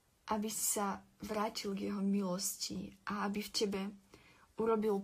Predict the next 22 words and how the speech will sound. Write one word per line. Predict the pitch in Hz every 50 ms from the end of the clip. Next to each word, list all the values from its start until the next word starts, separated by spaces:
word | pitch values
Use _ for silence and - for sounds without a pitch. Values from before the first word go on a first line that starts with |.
| 196
prácu, | - 208 202 202 208 214 202 - - -
ktorú | - - - 202 190 180
v | 196 196 -
tebe | - 196 190 185 196
chce | - - - - - 190 -
urobiť. | 196 190 196 190 196 196 196 208 - - - - - - - - - - - - - - _ _ _ _ -
Aby | 208 208 214 208 -
urobil | 208 214 214 202 202 202 202 196 196 - -
tie | - - 226 220 208
zázraky, | 202 208 220 208 214 214 214 208 208 208 208 - - - 202 196 202 196 - - - - - - -
ktoré | - - - 208 208 208 214
sa | - 226 208
bez | 202 214 214 202 202
neho | 214 214 214
nebudú | 208 208 220 208 196 202 202 196 190
diať | 185 185 196 196 185 190 -
v | - - -
tvojom | 208 196 185 202
živote. | 202 208 202 185 185 185 - - - 190 202 208 - - _ _ - - - - _ _ _ _ _ _ _ _ _ _ _ _ _ _ _ _ _ _ _ _ - _ - -
Aby | 220 214 220
si | 214 - 214
si | 214 - - - 196